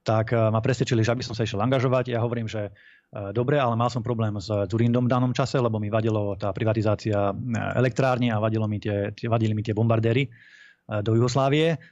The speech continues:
ale oni vtedy hovorili, a to bolo presne v tom období, kedy Dzurinda mal končiť a mal prísť niekto nový. Vtedy tam bola tá nejaká vzbura alebo niečo, čo, čo to tam bolo. A malo sa to vedenie, to, tých kresťanských demokratov, to S D K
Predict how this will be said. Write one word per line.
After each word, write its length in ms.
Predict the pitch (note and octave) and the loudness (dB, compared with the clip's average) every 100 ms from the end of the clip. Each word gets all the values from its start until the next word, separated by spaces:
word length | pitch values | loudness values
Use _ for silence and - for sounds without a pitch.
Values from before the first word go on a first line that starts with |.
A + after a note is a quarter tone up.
| - | -6
ale 160 | A2 A#2 | 0 2
oni 240 | B2+ C3 | 2 2
vtedy 160 | C#3 B2 | 2 2
hovorili, 320 | A#2+ B2 B2+ | 2 2 2
a 120 | C3+ | 0
to 80 | C3 | 0
bolo 160 | B2 A#2 | 0 2
presne 280 | C#3 - | 0 0
v 80 | B2+ | -2
tom 80 | A#2+ | -2
období, 320 | A#2 A#2+ B2 | 0 0 0
kedy 240 | B2 A2+ A2 | 0 0 2
Dzurinda 240 | B2 B2+ | 2 2
mal 160 | A#2+ G#2 | 2 0
končiť 320 | B2 A2+ C3 | -2 -2 -2
a 80 | A2+ | 0
mal 160 | B2 | -2
prísť 320 | A#2 A2+ - | 0 -6 -4
niekto 320 | A2+ A2+ - A2 | -2 -2 0 2
nový. 320 | G2+ E2+ F#2 G2+ G2 G2+ - | 2 0 -6 -10 -12 -10 -2
Vtedy 240 | A2 G#2+ | 0 2
tam 160 | A2+ G#2+ | 2 2
bola 160 | A2 | 2
tá 160 | G2 G#2 | 2 0
nejaká 320 | G#2+ G#2+ G2 | 2 0 0
vzbura 320 | F2 G2 A2 | -2 0 2
alebo 240 | G#2 G2+ G2+ | 2 2 2
niečo, 240 | G#2 G#2+ | 0 -2
čo, 320 | A2+ A2 B2 | -2 -2 -4
čo 160 | A#2 A#2 | -6 -8
to 80 | - | 0
tam 160 | A2+ | 2
bolo. 240 | A2+ B2+ B2+ - - - - - | 4 2 -2 -16 -18 -20 -12 -2
A 240 | G#2 G#2 | 2 2
malo 240 | A#2 B2+ C3 | 2 2 2
sa 160 | B2+ | 0
to 80 | A#2+ | 2
vedenie, 480 | A#2+ B2 A#2+ A#2 A2+ B2+ C#3 A#2 | 2 2 2 2 0 -2 -10 -4
to, 320 | A2+ G#2 A2+ | 0 0 0
tých 160 | A#2 A2 | -2 -2
kresťanských 400 | A2+ A2 A2+ A2 | 0 0 -2 0
demokratov, 480 | A2 A2+ A2+ A2 G#2+ | 2 2 2 2 2
to 80 | |
S 80 | G#2+ | 2
D 80 | G#2+ | 0
K 160 | A2 | 0